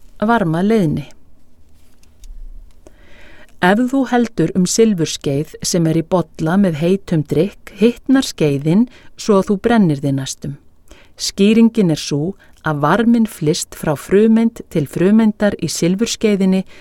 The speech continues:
þar til öll skeiðin er orðin heit. Hitnunin verður til þess að frumeindirnar sveiflast til og frá og ýta hver á aðra. Þessi tegund varmaflutnings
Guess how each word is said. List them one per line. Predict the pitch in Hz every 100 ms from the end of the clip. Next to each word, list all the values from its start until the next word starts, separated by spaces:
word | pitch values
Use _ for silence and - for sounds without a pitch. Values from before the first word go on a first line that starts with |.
| - -
þar | - 165
til | 170 156
öll | - 160
skeiðin | - - - 156 143 156 170 -
er | -
orðin | 185 160 175 180
heit. | 185 131 _ - _ _ _ - - - - - - - - -
Hitnunin | - 285 - 262 190 156 185 -
verður | 185 175 160 214 233
til | 208 170
þess | 170 175 - -
að | 175 -
frumeindirnar | 180 220 226 208 175 170 156 165 -
sveiflast | - 156 196 - 202 - -
til | 185 226 247
og | 202 -
frá | - 156
og | 160 190 -
ýta | 233 285 - 170
hver | - 220 165
á | 151
aðra. | 190 156 139 - - - - - - -
Þessi | 196 190 - 185
tegund | - 202 202 185 175
varmaflutnings | 190 233 226 185 220 226 - 202 196